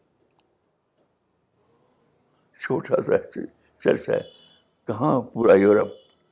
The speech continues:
اور کہاں ویٹیکن۔ وہ راضی ہو گئے۔ اس کا فائدہ دیکھیے کتنا بڑا ہے۔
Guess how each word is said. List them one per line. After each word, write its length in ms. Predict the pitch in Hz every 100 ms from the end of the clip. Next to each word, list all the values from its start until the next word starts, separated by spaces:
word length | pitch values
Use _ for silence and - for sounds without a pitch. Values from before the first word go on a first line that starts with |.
| _ _ _ _ _ _
اور 180 | - 110
کہاں 300 | 110 107 - - -
ویٹیکن۔ 440 | 82 82 - 107 110 _ _ _ _ _ _ _ _ _ _ _ _
وہ 120 | 135
راضی 320 | 107 104 120 117
ہو 180 | 95
گئے۔ 100 | 90 - - _ _ _ _ _ _ _ _ _ _ _ _ _ _ _ _ _ _ _ -
اس 120 | 135
کا 160 | - -
فائدہ 400 | - 101 104 107
دیکھیے 380 | 104 95 -
کتنا 340 | 104 107 107 101
بڑا 300 | 95 95
ہے۔ 60 | -